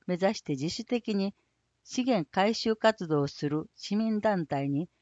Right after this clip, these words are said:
報奨金を交付します。対象、地域住民で構成され、営利を目的とせず、回収を年三回以上実施する団体。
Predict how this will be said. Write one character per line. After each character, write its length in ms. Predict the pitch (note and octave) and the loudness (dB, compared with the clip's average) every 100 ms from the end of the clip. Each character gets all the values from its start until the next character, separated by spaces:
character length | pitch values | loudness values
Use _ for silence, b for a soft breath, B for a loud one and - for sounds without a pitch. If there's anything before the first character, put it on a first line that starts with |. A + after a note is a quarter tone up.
| _ | _
報 200 | _ A#3 | _ 0
奨 240 | B3+ A3+ A3 | 2 2 2
金 280 | - G3 F#3 | 0 0 0
を 100 | - | 2
交 140 | F3+ F3 | 2 2
付 120 | F3 | 0
し 160 | - D#3 | -4 -2
ま 140 | D3+ | -2
す。 280 | - C#3 C#3 _ _ _ _ _ _ - | -4 -8 -8 _ _ _ _ _ _ 0
対 200 | F#3+ G#3+ | 0 0
象、 420 | - F#3+ F3 - _ _ _ _ _ _ | 0 2 2 2 _ _ _ _ _ _
地 200 | - C#4 | 0 0
域 180 | - A3+ | -2 -2
住 180 | A#3+ | 2
民 280 | G#3+ E3+ C#3+ | 2 2 2
で 160 | B2+ B2+ | 0 -4
構 260 | - F3+ | -2 -2
成 220 | F#3 E3+ E3+ | 0 0 0
さ 180 | D#3+ | -2
れ、 200 | D3 D3 - _ _ _ _ _ | -2 -4 -8 _ _ _ _ _
営 180 | A3+ A#3 | 0 2
利 160 | F#3+ E3+ | 2 2
を 100 | C#3 | 2
目 240 | C#3+ - | 0 0
的 240 | - G3 - | -2 -4 -2
と 160 | F3 | -4
せ 200 | - F3+ | 0 0
ず、 220 | C#3 B2 - _ _ _ _ _ | 0 -4 -8 _ _ _ _ _
回 220 | G3 A3+ | -2 0
収 260 | - G3+ F#3+ | -2 0 4
を 200 | F#3 F3 | 4 2
年 280 | G3+ G#3+ | 0 -2
三 280 | F3 F#3+ G#3+ | -2 -2 -2
回 300 | - A3 G#3+ | -2 0 0
以 40 | F#3+ | 0
上 200 | E3 C3 | 0 0
実 160 | D#3 | -4
施 200 | E3+ - | -6 -6
す 140 | G#3 G#3 | -6 -2
る 140 | F#3+ | -2
団 260 | D#3+ D3+ D#3+ | -2 -2 -4
体。 320 | - D3+ D#3 | -4 -4 -6